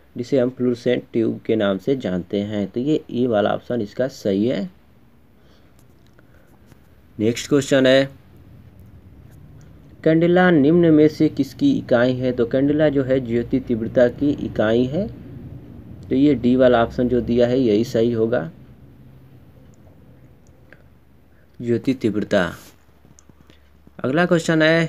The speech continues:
जलती हुई ट्यूबलाइट की यह starter निकाल दिया जाए तो क्या होगा? अगर ट्यूबलाइट जल रही है उस समय इसका starter निकाल दिया जाए तो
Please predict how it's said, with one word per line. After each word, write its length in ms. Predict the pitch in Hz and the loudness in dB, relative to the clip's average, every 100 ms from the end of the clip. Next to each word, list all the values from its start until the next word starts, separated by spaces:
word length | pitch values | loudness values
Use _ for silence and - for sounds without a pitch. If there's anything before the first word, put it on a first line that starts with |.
| 120 | -4
जलती 480 | 101 117 143 143 196 | 2 2 2 0 -2
हुई 420 | 151 156 165 165 - | 2 0 0 -2 -2
ट्यूबलाइट 520 | 143 139 123 127 139 | -2 2 2 2 0
की 220 | - 143 143 | -4 -2 0
यह 320 | 131 139 139 | 2 2 0
starter 640 | - - 113 110 117 120 120 - _ _ _ _ - | -4 -4 -4 -2 0 0 -2 -6 _ _ _ _ -10
निकाल 440 | 113 113 123 120 127 | -8 -4 0 0 0
दिया 280 | 127 127 | 2 2
जाए 280 | 113 107 113 | 4 4 4
तो 220 | 107 127 - | 0 -6 -6
क्या 220 | - 107 107 - | -4 -2 -2 -4
होगा? 320 | 107 104 107 | -8 -2 -2
अगर 340 | 95 - 131 160 | -2 -4 -4 -4
ट्यूबलाइट 580 | 156 139 131 117 127 117 | -2 -2 2 4 2 2
जल 200 | 120 127 | 2 4
रही 180 | 123 127 | 4 4
है 60 | |
उस 140 | 120 120 | 0 -2
समय 180 | 127 | -2
इसका 280 | 127 - 113 | -2 0 0
starter 360 | 113 104 95 113 | 0 0 0 0
निकाल 340 | 110 104 104 123 | -2 2 2 2
दिया 220 | 127 120 | 0 2
जाए 220 | 113 113 | 2 0
तो 240 | 113 127 | -2 -4